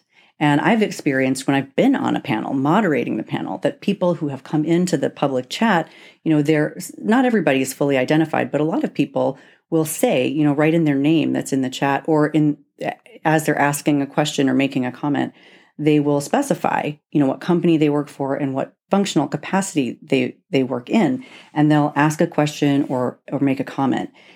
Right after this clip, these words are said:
And what this does, of course, is if you're following the chat and you're watching the webinar, this gives you an opportunity, if you find somebody who has either a question that you have the answer to, or who has an interesting perspective, or that you just feel like, "This,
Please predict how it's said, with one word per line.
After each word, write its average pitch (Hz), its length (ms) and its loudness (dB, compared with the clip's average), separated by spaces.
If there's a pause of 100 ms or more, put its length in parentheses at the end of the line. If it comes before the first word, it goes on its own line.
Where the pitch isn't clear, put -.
(120)
And 147 480 2
what 160 240 -2
this 277 180 2
does, 151 180 2
of 139 100 -4
course, 139 240 -4
is 131 80 -2
if 131 140 -2
you're 170 140 0
following 170 580 2
the 143 80 2
chat 175 420 0
and 139 100 -12
you're 147 80 -10
watching 147 340 -4
the 135 80 -4
webinar, 139 380 0 (240)
this 240 180 0
gives 180 260 0
you 240 160 4
an 220 100 2
opportunity, 156 760 0
if - 140 -6
you 151 60 -2
find 165 380 2
somebody 139 540 0 (360)
who 147 100 -4
has 139 420 0
either 135 240 0
a 135 40 -10
question 202 540 0
that - 80 -6
you 135 120 2
have 139 120 0
the 135 120 2
answer 151 260 0
to, 135 340 -2 (320)
or 143 140 -4
who 160 100 0
has 156 240 -2
an 151 60 -2
interesting 156 480 0
perspective, 185 760 -2 (280)
or 269 120 2
that 302 120 2
you 233 100 2
just 208 220 -2
feel 202 160 2
like, 165 380 0
"This, 185 540 -2